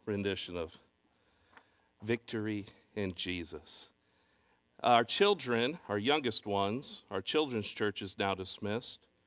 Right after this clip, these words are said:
Our junior church will stay in here with us. You get to sit through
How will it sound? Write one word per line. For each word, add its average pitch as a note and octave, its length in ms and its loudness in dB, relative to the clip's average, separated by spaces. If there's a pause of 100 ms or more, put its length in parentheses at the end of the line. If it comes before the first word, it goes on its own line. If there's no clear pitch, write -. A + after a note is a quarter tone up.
(380)
Our G#2+ 100 4
junior D#3+ 340 2
church E3+ 320 0
will B2+ 80 -4
stay C#3 380 4
in D3+ 140 2
here D3 180 2
with D3 300 2
us. - 480 0 (580)
You A#2 140 2
get C#3 200 4
to - 80 -8
sit C#3 320 2
through C#3 460 0